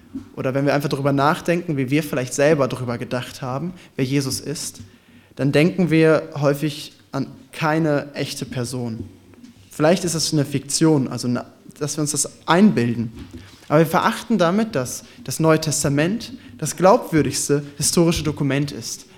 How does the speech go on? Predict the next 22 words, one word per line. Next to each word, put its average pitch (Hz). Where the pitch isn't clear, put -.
was 135
uns 185
jetzt -
heutzutage 156
einfach 151
vorliegt. 175
Und 147
andere 220
denken, 190
Jesus, 214
der 151
hat 180
ein -
paar 170
ganz 156
gute 147
Ideen 143
oder 123
welche 131
Vor-, 156
Wertvorstellungen, 175
aber 165